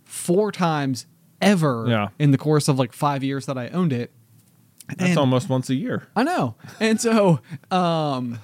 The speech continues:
Speaker 1: <laughs> pretty good, right?
Speaker 2: Pretty good. I slept in it once. We went to Disney World. It worked out for me. <laughs>
Speaker 1: I know. That's true. That's true. Um, there were a couple of cool experiences. I learned a lot from owning it, too. Um, however,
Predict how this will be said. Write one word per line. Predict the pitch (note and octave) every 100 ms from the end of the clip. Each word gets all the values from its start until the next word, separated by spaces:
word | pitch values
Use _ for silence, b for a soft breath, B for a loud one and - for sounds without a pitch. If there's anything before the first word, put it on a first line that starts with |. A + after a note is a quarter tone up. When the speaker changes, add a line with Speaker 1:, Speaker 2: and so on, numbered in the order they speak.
| C#3
Speaker 1:
<laughs> | F#3 -
pretty | B3+
good, | D#4 A#3+ C#3+
right? | E3 A3+
Speaker 2:
Pretty | A3 C4+
good. | G3 F#3
I | G#3+
slept | E3 F3 E3+ F3+
in |
it | C#3+
once. | A#2+ A#2
We | D#3
went | E3
to | B2+
Disney | D3 E3+
World. | F3 F3 E3 D3+
It | A#2
worked | C3+ -
out | A#2 -
for | -
me. | G#2+ - C3+
<laughs> |
Speaker 1:
I | F#3
know. | F#3
That's | C3 D3
true. | - B2+ A2+
That's | C3 -
true. | - A#2 A2+ B E3 B
Um, | F3 E3 D#3 C#3+ B2+ B2
there | D4+
were | D#4
a | G3+
couple | D#3+ C3
of | A#2+
cool | B2+
experiences. | A#2 - A2+ - A#2+ -
I | -
learned | C#4 D4+ B3+
a | E3+
lot | C#3+ A#2 -
from | - B2
owning | A2 -
it, | -
too. | - - - B D#3+ B
Um, | D#3+ D3+ B2 A#2 -
however, | - F#3+ B3+ A#3 C3+